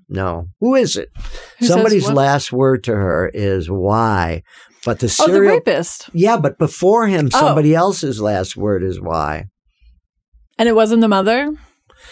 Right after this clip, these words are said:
Speaker 1: No, I think it has to do with the, um, the serial killer father. Someone says about what he did.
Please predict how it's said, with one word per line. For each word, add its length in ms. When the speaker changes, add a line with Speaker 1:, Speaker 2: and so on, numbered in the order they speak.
Speaker 1:
No, 160
I 140
think 200
it 120
has 320
to 120
do 500
with 320
the, 300
um, 460
the 220
serial 440
killer 340
father. 600
Someone 400
says 460
about 320
what 140
he 100
did. 260